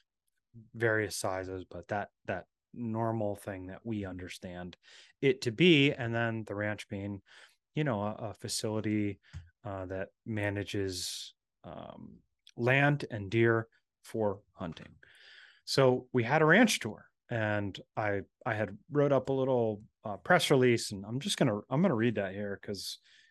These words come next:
it covers some of the, the things we've been discussing, but also the, uh, the specifics of,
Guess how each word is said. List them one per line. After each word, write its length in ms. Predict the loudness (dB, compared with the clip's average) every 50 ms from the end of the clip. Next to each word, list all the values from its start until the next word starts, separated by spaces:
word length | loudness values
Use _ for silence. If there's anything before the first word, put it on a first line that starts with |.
| _
it 160 | -14 -14 -12
covers 800 | -4 0 2 2 4 6 4 4 4 2 -2 -6 -8 -10 -10 -12 _ _ _ _ _ _ _ _ _ _ _ _
some 240 | -16 -10 -6 -4 -2
of 100 | 0 2
the, 280 | 2 2 2 2 0 -4 -8 _ _ -20 _ _ -20 _ _ _ _
the 60 | -8
things 280 | 0 0 0 2 2
we've 140 | 2 2 2
been 180 | 2 0 -2 -2
discussing, 640 | -4 -6 -6 -4 -2 -2 -2 -4 -6 -8 -8 -8 -8
but 200 | -8 -8 -10 -12 _ _ _ _ _ _ _ _ _ _ _ _ _ _ _ _ _ _ _ _ _ _ _ _ _ _ _ _ 0
also 480 | 0 0 2 0 0 0 0 -2 -2
the, 300 | -4 -6 -8 -8 -8 -8
uh, 240 | -8 -10 -10 -10 -12 -14 -18 _ _ -12
the 80 | -8 -6
specifics 800 | -6 -6 -6 -6 -4 -2 0 0 0 0 0 -6 -8 -6 -4 -4
of, 340 | -2 -2 -2 -4 -8 -14